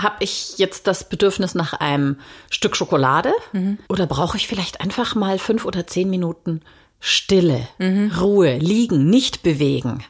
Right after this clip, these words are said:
Speaker 1: Hilft mir das auch schon? Könnte auch eine Meditation sein, als Beispiel.
Speaker 2: Ja. Also ich hoffe, liebe HörerInnen, ihr habt genauso viel mitgenommen wie ich. Julia,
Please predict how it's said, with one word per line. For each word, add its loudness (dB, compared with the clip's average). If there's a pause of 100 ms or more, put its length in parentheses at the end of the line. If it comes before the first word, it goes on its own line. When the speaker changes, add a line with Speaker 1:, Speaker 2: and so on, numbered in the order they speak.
(120)
Speaker 1:
Hilft 0
mir 0
das -6
auch 0
schon? -4
Könnte 0 (280)
auch -6
eine 0
Meditation 2
sein, 0 (160)
als -4
Beispiel. -2 (200)
Speaker 2:
Ja. -2 (420)
Also 0
ich -2
hoffe, 2 (880)
liebe 0
HörerInnen, 0
ihr 0
habt -6
genauso 0
viel 0
mitgenommen 0
wie -2
ich. -8 (680)
Julia, 2